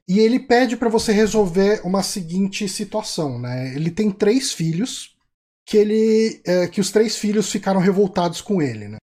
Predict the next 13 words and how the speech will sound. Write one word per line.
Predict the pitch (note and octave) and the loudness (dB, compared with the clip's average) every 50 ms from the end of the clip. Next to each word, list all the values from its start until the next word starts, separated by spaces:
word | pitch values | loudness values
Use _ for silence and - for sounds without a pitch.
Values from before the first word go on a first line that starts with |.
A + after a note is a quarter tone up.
| _ - | _ -12
São, | - - F#3 F3 F3 F3+ F3 E3+ E3+ E3+ E3 D#3+ D3+ - - | -4 0 2 2 4 4 4 2 2 2 0 -2 -4 -4 -6
é, | C3+ C3+ C#3 C3+ C3+ C3+ C3+ B2+ C#3 | -6 -6 -4 -4 -6 -8 -8 -8 -8
o | C#3 C#3 C3+ C3+ C#3 C#3+ C#3+ C3+ C#3 | -8 -8 -8 -8 -6 -6 -6 -6 -6
nome | C#3 C#3+ D3+ E3 E3 D#3+ | -4 -2 -2 0 0 -2
dos | C#3+ C3+ - | -2 -6 -6
três | - D3+ D#3 E3 C3+ - | -4 -2 -2 -2 -2 -2
filhos | - E3 E3 D3 D3 C3+ | -4 -2 0 2 2 2
dele | B2+ C#3+ C#3+ C3 D#3 | 2 2 2 2 0
é | C#3 B2 | -2 -2
Victory, | A2+ A2+ A#2+ F3 A#3 A3 - - A3 A3 G#3+ A3 G#3+ A3 G#3+ - | -4 -2 0 0 0 0 0 0 2 2 4 2 0 -2 -4 -8
Valor | B2+ A#2 A2+ C#3 D#3 D#3 E3+ F3+ F3 F3 F3+ F3 E3+ E3+ _ - | -12 -6 -2 0 2 2 4 4 4 4 4 2 0 -2 _ -2
e | D3 | 0
Liberty. | C#3 C3+ C#3 C3 G#2+ G#2 G2+ - - G2 G2 | 0 2 0 0 -2 -6 -14 -16 -18 -20 -20